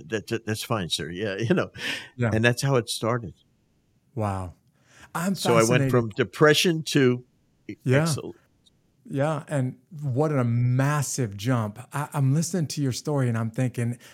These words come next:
Speaker 2: there's a moment in my military career that I'll never forget, and I can't help but wonder what this was like for you. So for years, I was kind of the doer on the, in special operations, but then I got to enough rank.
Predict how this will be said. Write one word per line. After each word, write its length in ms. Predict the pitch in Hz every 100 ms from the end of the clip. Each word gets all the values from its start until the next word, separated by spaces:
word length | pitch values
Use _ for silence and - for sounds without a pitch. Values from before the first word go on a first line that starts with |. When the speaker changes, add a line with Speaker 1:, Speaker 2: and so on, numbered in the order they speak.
| -
Speaker 2:
there's 220 | 147 185
a 60 | 233
moment 440 | 170 147 156 151
in 140 | 143
my 120 | 123 127
military 540 | 131 127 120 127 113
career 380 | - 120 113 107
that 100 | 101
I'll 140 | 104
never 320 | 107 110 117
forget, 600 | 110 - 117 117 104 98 -
and 120 | 110
I 100 | 110
can't 360 | - 160 165 139
help 240 | 127 127
but 140 | 131 123
wonder 500 | 107 120 135 123 113
what 280 | 104 113
this 240 | - 120 -
was 120 | 104
like 280 | 110 107 104
for 140 | -
you. 340 | 110 104 95 -
So 280 | - 156 147
for 180 | - 139
years, 560 | 120 190 208 143 143 -
I 160 | 113 127
was 220 | 139 123
kind 280 | - 123 127
of 380 | 117 - - -
the 420 | 120 127 123 120 - 104
doer 500 | 170 190 123 95 -
on 440 | 135 110 101 101 110 -
the, 320 | 117 110 107 -
in 180 | 135 113
special 400 | - 120 - 117
operations, 680 | 104 107 104 95 - 101 - - _
but 180 | 135 107
then 180 | 175 202
I 100 | 202
got 280 | 156 151
to 160 | - 156
enough 340 | 135 123 123
rank. 380 | 131 113 107 104